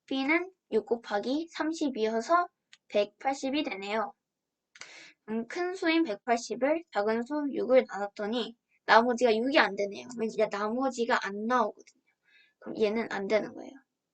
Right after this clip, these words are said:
그러면은 이제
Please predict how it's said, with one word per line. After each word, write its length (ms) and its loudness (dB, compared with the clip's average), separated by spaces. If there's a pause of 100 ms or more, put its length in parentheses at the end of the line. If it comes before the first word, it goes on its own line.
(1800)
그러면은 540 0 (100)
이제 580 4